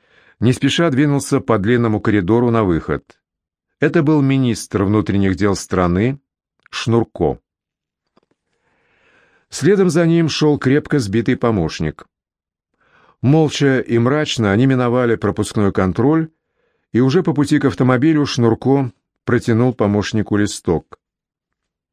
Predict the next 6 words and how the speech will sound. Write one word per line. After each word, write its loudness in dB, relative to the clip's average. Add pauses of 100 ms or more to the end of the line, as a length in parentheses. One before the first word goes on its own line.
(1300)
«Дай -2
команду, 0
чтобы 0
по 0
этому 2
адресу -2